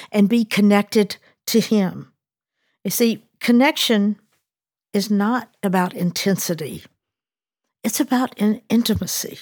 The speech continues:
It's about an intimacy with our God. It's intimacy with other people. It's about kids coming back at night at camp after riding on a bike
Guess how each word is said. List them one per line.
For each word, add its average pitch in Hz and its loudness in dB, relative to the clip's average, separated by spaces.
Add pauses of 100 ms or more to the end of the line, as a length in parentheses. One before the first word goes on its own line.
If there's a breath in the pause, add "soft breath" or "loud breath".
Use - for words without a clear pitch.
(720 soft breath)
It's 226 -4
about 269 6
an 240 2
intimacy 220 4
with 208 2
our - -16
God. 160 -6
It's - -6
intimacy 220 2
with 196 -2
other 196 0
people. 180 -12 (880)
It's - -4
about 202 4
kids 208 4 (380 soft breath)
coming 226 6
back 185 4
at 185 -6
night 185 4 (260)
at 202 0
camp 185 0
after 190 0
riding 190 6
on 190 6
a 185 4
bike 170 2